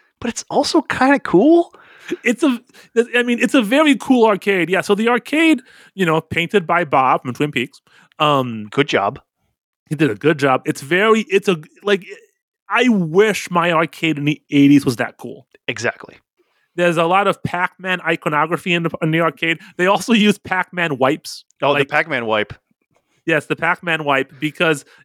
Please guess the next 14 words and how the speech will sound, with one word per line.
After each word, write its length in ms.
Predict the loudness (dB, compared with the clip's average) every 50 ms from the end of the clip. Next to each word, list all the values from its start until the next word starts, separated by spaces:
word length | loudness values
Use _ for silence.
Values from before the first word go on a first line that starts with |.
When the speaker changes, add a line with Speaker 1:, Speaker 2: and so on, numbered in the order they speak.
| _ _ _ -8
Speaker 2:
Graydon 360 | 0 2 4 4 4 2 0
Clark 400 | 0 0 0 2 2 0 -2 _ _ _ -4
asked 400 | -2 0 0 0 -2 -4 -6 -12 -4
Midway 600 | 0 0 0 2 2 0 0 0 0 -4 -8 _ _ _ _ _ _ _ _ _ -6
for 100 | -6 -4
permission 440 | -4 -4 -2 -2 -2 -2 0 0 2
to 40 | 2
use 220 | 2 2 2 0
Pac-Man. 520 | 0 -2 -4 -4 -4 -4 -6 -12 -12 -10 -6
Didn't 220 | -6 -6 -4 -4
ask 140 | -6 -6 -6
Namco. 580 | -4 -2 -2 -2 -2 -4 -6 -10 -10 -10 -10 -12 _ _ _ _ _ _ -4
<laughs> 760 | -2 -2 -2 -4 -8 -10 -10 -10 -10 -10 -12 -12 -12 -14 -12 -6
Speaker 1:
Yeah. 120 | -6 -6